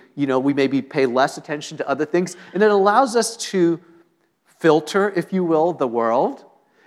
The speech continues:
It allows us to filter it among, most of the time, among like-minded people.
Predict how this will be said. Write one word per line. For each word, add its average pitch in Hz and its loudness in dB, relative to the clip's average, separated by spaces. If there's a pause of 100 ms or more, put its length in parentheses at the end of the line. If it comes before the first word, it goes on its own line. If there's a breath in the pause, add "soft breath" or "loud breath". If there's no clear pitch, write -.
(100)
It 170 4
allows 175 4
us 214 -2
to - -8
filter 202 2
it - -6 (480 soft breath)
among, 170 2
most 180 2
of 190 -10
the 160 -2
time, 151 0
among 143 0
like-minded 127 -2
people. 139 -6